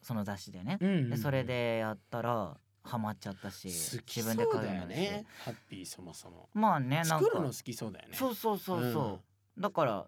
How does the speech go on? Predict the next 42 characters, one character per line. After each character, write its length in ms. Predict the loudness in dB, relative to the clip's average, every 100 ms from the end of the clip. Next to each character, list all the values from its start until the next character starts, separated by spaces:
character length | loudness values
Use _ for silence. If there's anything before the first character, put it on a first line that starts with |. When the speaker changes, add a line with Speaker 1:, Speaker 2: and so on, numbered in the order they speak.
| 0
Speaker 1:
な 120 | 2
ん 40 |
だ 80 | 2
ろ 60 | 2
う 20 |
ね、 120 | 0 -2
一 140 | -4
時 640 | -2 -4 -2 0 0 -4 -8 -4
の 160 | 2 6
熱 280 | 6 4 0
が 100 | 0
す 120 | 0
ご 120 | 0
い、 80 | -4 _
や 100 | -10
っ 40 | -10
ぱ 120 | -8
り。 60 | 0
Speaker 2:
う 40 |
ー 40 |
ん。 720 | 4 6 4 2 0 0 -2 -4 _ -6
Speaker 1:
一 100 | -6
回 220 | -4 2
や 100 | 2
っ 40 | 4
て 120 | 0
バ 220 | 0 -2
ッ 20 |
て 140 | -4 -4
ハ 120 | -2
マ 120 | -2
っ 40 |
て、 300 | -2 -4 -4 -4
な 140 | -4
ん 20 | -4
か 100 | -4
買 200 | -2 -2
う 80 | -2
み 100 | -6
た 140 | -12
い 40 |
な。 80 | -14